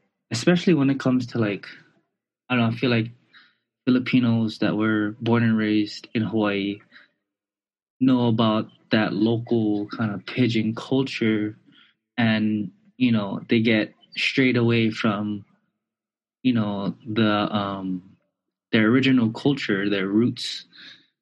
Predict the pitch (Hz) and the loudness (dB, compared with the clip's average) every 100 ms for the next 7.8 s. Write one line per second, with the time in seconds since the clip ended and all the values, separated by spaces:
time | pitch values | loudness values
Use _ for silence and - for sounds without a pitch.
0 | _ _ 107 101 98 - 123 117 135 147 | _ _ -8 -6 -10 -2 0 2 2 2
1 | 143 131 120 117 117 113 123 139 131 117 | 2 2 2 2 2 2 2 4 2 0
2 | - 135 120 110 - - 120 - 135 127 | 0 2 2 0 -2 -8 -8 -2 -2 -2
3 | - - - _ _ _ _ _ _ _ | -12 -16 -20 _ _ _ _ _ _ _
4 | _ - 117 113 117 113 110 107 - _ | _ -4 -4 0 0 2 0 -4 -10 _
5 | 107 95 - _ _ _ _ - 120 117 | -2 -2 -6 _ _ _ _ 0 0 2
6 | 143 - 151 143 127 117 131 117 - 160 | 2 2 2 2 2 2 0 0 2 4
7 | 156 143 - 151 139 120 113 | 4 0 0 0 2 2 0